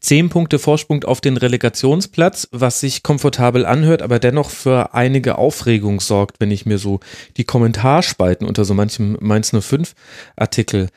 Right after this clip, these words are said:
anschaue. Arne, du aus deiner neutralen Perspektive,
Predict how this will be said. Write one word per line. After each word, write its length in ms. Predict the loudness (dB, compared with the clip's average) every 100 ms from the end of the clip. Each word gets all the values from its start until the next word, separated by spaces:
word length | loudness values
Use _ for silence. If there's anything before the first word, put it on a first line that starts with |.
| _ _ -6
anschaue. 640 | -2 -2 0 2 0 2
Arne, 520 | 2 4 2 0 -6 -2
du 180 | 0 0
aus 200 | 0 0
deiner 360 | 2 4 2
neutralen 680 | 0 0 -2 0 2 2 0
Perspektive, 760 | -2 -4 -4 -8 -6 -2 -2